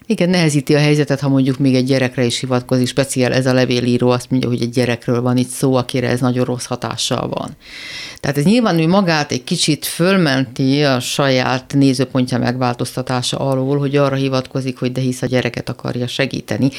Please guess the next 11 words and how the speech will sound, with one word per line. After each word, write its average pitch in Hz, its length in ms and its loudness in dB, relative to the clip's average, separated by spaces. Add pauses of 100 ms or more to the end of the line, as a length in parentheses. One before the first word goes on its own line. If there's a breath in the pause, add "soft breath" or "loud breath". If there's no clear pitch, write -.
(120)
ezért 143 320 2
változtatná 127 800 0
meg 123 340 2
a - 60 -2
partnere - 480 -6
gondolkodását. - 960 -10 (600 loud breath)
De - 60 -4
hát 139 160 -2
ez 139 80 0
nem 180 140 2
fog - 180 -4